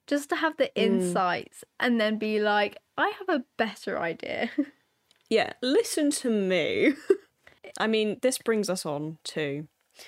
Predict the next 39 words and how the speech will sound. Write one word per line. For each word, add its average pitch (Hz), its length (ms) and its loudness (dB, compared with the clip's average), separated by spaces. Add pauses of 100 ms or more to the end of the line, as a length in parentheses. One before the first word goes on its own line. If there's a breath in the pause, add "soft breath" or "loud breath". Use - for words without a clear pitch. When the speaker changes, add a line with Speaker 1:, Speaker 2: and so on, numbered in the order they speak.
(300 loud breath)
Speaker 2:
what 180 200 0
the - 100 -4
next - 300 -6
episode 147 480 -6
is 151 100 -10
gonna 143 220 -6
be. 139 320 -6 (1300 soft breath)
And 202 220 2
this - 400 2
one, 175 340 -4 (1160 loud breath)
I 269 80 2
d-, 277 80 -8 (260)
I 254 80 2
don't 349 180 2
know 453 180 4
what - 180 0
kind 220 120 0
of 185 80 -2
opinions 208 520 0
we're 135 100 -4
gonna 143 160 -4
get 143 220 -4
for 135 60 -6
this 139 220 -4
one, 131 280 -4
but 226 100 0
it's - 200 -2 (280)
the 226 80 2
buy 240 380 4
to 294 180 -4
sell 175 380 2
mindset. 165 760 -2 (360)
That's 262 260 0
what 226 140 4
we 202 100 2
want 175 220 0
your 156 160 2
opinions 156 680 -4
on. 82 300 -8